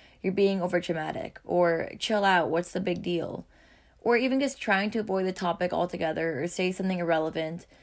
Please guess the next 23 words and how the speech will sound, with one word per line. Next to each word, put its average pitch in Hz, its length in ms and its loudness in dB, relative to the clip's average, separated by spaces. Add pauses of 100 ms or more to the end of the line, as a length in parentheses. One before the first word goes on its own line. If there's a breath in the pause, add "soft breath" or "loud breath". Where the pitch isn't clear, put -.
(160 soft breath)
you - 100 0
are 214 120 4
not 208 260 2
acknowledging 196 720 0
or 214 80 -6
respecting 180 720 -2
their 170 160 -4
feelings 165 640 -6 (180)
at 160 160 -4
all. 147 340 -4 (760)
The 220 140 -2
sixth 277 360 -4
thing 202 180 -2
you 190 100 -2
can 196 140 0
do 185 240 2
is 185 100 -2
to 175 100 -2
tune 220 320 -2
in 196 180 0
to 190 100 -6
nonverbal 175 640 0
communication. 165 800 -6